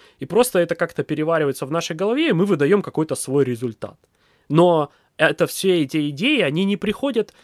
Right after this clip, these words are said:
как правило, сами по себе. Эти идеи приходят от того, что мы просто видим мир своими глазами, и мы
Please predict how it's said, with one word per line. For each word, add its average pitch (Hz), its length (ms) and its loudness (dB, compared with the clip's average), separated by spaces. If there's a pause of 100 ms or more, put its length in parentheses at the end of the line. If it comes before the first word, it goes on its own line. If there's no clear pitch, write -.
(120)
как - 160 -8
правило, 185 320 2
сами 180 280 0
по 165 140 -2
себе. 127 420 -8
Эти 135 200 -8
идеи 247 260 -4
приходят - 340 -2
от 143 120 -8
того, 139 200 0
что - 160 -6
мы 120 120 -6
просто - 400 -4
видим 131 420 -6
мир 127 260 -4
своими 104 380 -12
глазами, 156 560 -6 (400)
и - 80 -8
мы 131 400 -2